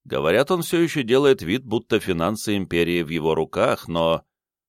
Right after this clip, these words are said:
после него этот пост уже занимал Плеске, теперь вы.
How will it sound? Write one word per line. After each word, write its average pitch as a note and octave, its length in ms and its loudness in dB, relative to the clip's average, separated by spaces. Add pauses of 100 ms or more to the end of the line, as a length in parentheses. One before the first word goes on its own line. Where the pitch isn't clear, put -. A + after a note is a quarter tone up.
(120)
после E2 320 -2
него G2 240 2
этот C3 280 2
пост C3 280 2
уже A2 200 2
занимал G#2+ 480 0
Плеске, E2 600 -2 (280)
теперь A#2 360 -2
вы. G#2 320 0